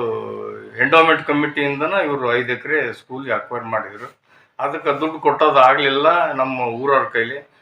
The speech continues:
ನಮ್ಮ ರಾಜನಹಳ್ಳಿ ಸಾವುಕಾರರು ಅದನ್ನ ಕಟ್ಟಿ, ಅದನ್ನ ಎಂಡೋಮೆಂಟ್ ಕಮಿಟಿಯಿಂದ ಐದು ಎಕರೆ ಸ್ಯಾಂಕ್ಷನ್, ಐದು ಎಕರೆ ಮೂರು ಗುಂಟೆ, ಎಂಟು ಗುಂಟೆ ಸ್ಯಾಂಕ್ಷನ್ ಮಾಡಿಸ್ಕೊಂಡು, ಆಮೇಲೆ ಅದನ್ನ ಈ ಸ್ಕೂಲ್ನು ಕಟ್ಟಿದ್ದಾರೆ.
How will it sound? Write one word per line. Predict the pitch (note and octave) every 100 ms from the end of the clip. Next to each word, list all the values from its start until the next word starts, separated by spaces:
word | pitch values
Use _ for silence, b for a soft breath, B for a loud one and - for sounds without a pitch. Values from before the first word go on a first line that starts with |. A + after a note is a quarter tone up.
| _
ನಮ್ಮ | B2 A#2
ರಾಜನಹಳ್ಳಿ | A#2+ C3 C#3+ C#3+
ಸಾವುಕಾರರು | - A#2+ A2+ C#3+ - C#3+ G2+ - _ _ -
ಅದನ್ನ | B2 A2
ಕಟ್ಟಿ, | C#3+ C#3+ - A2+ G2+ _ _ _ _
ಅದನ್ನ | B2 A#2+ A2+
ಎಂಡೋಮೆಂಟ್ | A#2 B2+ C3+ B2 -
ಕಮಿಟಿಯಿಂದ | A#2 A2 A#2+ A#2 C3+ C#3+
ಐದು | A#2 A2+
ಎಕರೆ | A2 - A2+
ಸ್ಯಾಂಕ್ಷನ್, | - A#2 A#2 A#2+ G#2
ಐದು | A2+ A#2
ಎಕರೆ | A2+ B2 A#2+ A#2
ಮೂರು | A2+ A2+ G#2+
ಗುಂಟೆ, | G#2+ A2 C#3
ಎಂಟು | A#2 A2+ A2
ಗುಂಟೆ | A2 C3+ - - -
ಸ್ಯಾಂಕ್ಷನ್ | - A#2+ A#2+ B2+ A#2
ಮಾಡಿಸ್ಕೊಂಡು, | A#2 A#2+ D#3 - G#2 - _ _ _ _ -
ಆಮೇಲೆ | C3 C#3+ D#3+ D3+
ಅದನ್ನ | C3 B2+ C3+ B2+ A2+ A#2 A2
ಈ |
ಸ್ಕೂಲ್ನು | A2 - C#3+ F3 E3
ಕಟ್ಟಿದ್ದಾರೆ. | C#3+ A#2+ A#2+ F#2+ -